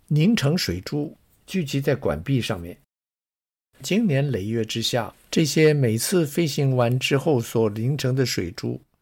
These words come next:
就造成了严重的锈蚀。而美军的维修手册上却是依照美国本土的干燥气候而设定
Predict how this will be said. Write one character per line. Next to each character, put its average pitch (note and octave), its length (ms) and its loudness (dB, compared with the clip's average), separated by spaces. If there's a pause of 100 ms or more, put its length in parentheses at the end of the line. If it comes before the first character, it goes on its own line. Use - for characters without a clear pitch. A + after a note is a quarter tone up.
(160)
就 C3 240 2
造 D3+ 240 2
成 A#2 240 -2
了 A2+ 100 2
严 G#2+ 260 -2
重 C3 160 -2
的 G#2 120 -2
锈 A#2 180 0
蚀。 - 300 -4 (640)
而 D#3 180 4
美 D3 180 2
军 F3+ 220 0
的 E3+ 180 4
维 C#3+ 180 2
修 A#3 280 0
手 G#2+ 340 -2
册 E3 160 -2
上 C3 300 0
却 C#3+ 240 -4
是 B2+ 340 -2
依 G3 160 -4
照 F#3+ 180 4
美 A2 280 0
国 C#3 200 0
本 F3 240 -2
土 C3 200 -4
的 A#2 120 0
干 G3+ 300 0
燥 F#3 180 0
气 C3+ 220 -4
候 A2 220 -2
而 G2+ 140 -2
设 A#2 200 -4
定 G#2+ 220 -8